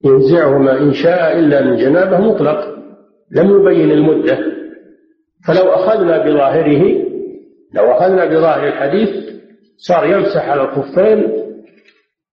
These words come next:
مطلقا بدون تحديد بمدة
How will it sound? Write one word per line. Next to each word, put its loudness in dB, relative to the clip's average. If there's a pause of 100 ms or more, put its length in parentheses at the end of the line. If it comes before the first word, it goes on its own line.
(120)
مطلقا 0 (760)
بدون 4
تحديد 0
بمدة 0